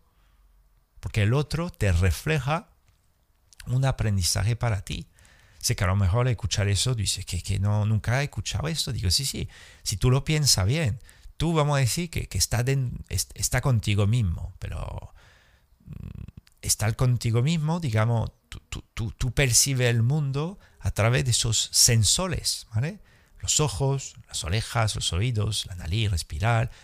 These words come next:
eh, el tocar, el sentir, etcétera, etcétera. O sea, a través, por ejemplo, de mis ojos, ¿vale? Yo, yo observo una realidad.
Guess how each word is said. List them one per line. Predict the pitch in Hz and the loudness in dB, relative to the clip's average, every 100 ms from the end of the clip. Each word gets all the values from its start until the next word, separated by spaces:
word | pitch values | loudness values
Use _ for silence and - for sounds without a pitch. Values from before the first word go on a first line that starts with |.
| - | -18
eh, | - 78 - 76 | -8 -6 -4 -6
el | 80 | -6
tocar, | - - 131 123 120 123 - - | -4 0 2 2 0 -2 -14 -10
el | 90 85 | -4 -2
sentir, | 76 73 120 123 | -2 -2 0 2
etcétera, | 107 - - 80 | 0 -2 -4 -2
etcétera. | 82 - - - - | -4 -6 -10 -12 -16
O | - | -6
sea, | 107 | -4
a | - | -4
través, | - 113 147 | -2 0 2
por | 139 | 2
ejemplo, | 139 139 135 | 2 0 0
de | 101 | 0
mis | 98 90 - | 0 0 -2
ojos, | 143 147 - 175 170 - - _ _ | -2 -2 -2 -6 -6 -12 -18 _ _
¿vale? | 107 104 175 117 | -2 -2 -4 -10
Yo, | 101 | -10
yo | 95 104 | -6 -4
observo | 127 123 - - 139 123 147 | 0 4 6 6 6 2 0
una | 160 135 120 | 0 2 4
realidad. | 104 82 87 151 160 | 4 2 0 0 -2